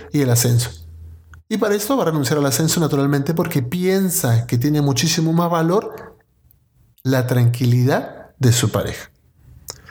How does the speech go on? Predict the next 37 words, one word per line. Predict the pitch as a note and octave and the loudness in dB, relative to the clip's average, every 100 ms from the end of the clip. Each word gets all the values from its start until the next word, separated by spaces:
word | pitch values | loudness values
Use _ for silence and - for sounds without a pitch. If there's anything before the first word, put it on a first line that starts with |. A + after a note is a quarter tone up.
| - - - | -14 -14 -8
Otra | A#3+ C4 | -2 0
característica | A#3+ E3 E3 F3 G#3 F#3+ | 0 0 0 0 0 0
también | E3+ D3 D#3 | 0 2 0
es | F3 | 0
que | F3 E3 | -2 0
para | C#3+ | 2
el | C3 | 2
dependiente | B2+ B2+ D3 E3 | 2 2 2 2
emocional | E3 C#3 C3 B2+ E3+ | 2 2 2 2 2
la | E3+ | 2
pareja | E3 D3+ D#3+ F#3 | 0 0 0 0
terminará | F3 C#3+ C3 B2 D3+ | 0 2 4 2 2
convirtiéndose | F3+ D3+ B2 D#3+ D#3+ F3 | 2 0 2 0 0 2
en | |
su | D#3+ C3 | 0 2
máxima | C3+ - E3 E3 | 0 0 0 0
prioridad. | D#3 A#2 G#2 C#3 B2 - - - - - - | 0 0 2 2 0 -6 -16 -18 -18 -18 -6
Llega | F3 G3 | -2 2
a | G3 | 2
ser | A3 | 2
su | - D3 - | 2 0 0
todo. | D#3 F3+ A#2+ G2+ - - - - - | 0 2 0 -4 -10 -18 -18 -18 -6
El | F#3+ | -2
dependiente | G3 G#3+ A3 C#4 B3 | 0 0 0 0 0
deja | G#3+ A3+ | 0 0
de | B3 | 0
vivir | D#3 D#3 | 0 0
su | F#3+ F3 | -2 0
vida | E3 F#3 C4 | 0 2 0
para | - D3 | 0 0
vivir | B2+ D#3+ | 0 0
la | F3+ | 0
de | E3+ | 0
su | D#3+ C3 | 0 0
pareja. | G2+ G2+ G2+ - - - - | 0 -2 -4 -10 -12 -10 -4
Por | D3+ | -2
ejemplo, | E3 F3+ A#2+ | 0 0 0